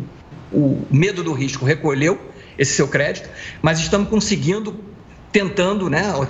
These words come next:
A gente foi divulgado É, ó, domingo, né, uma, o B N D E, junto com alguns bancos privados também, uma abertura de crédito pra pequena empresa, até pra pagar salários, né?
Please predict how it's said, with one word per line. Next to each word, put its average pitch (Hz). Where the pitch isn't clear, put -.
A 127
gente 147
foi 165
divulgado 139
É, 135
ó, 160
domingo, 156
né, 147
uma, 143
o 127
B 151
N 160
D 151
E, 160
junto 185
com 156
alguns 139
bancos 139
privados 131
também, 123
uma 147
abertura 156
de 147
crédito 147
pra 139
pequena 143
empresa, 143
até -
pra -
pagar 139
salários, 131
né? 147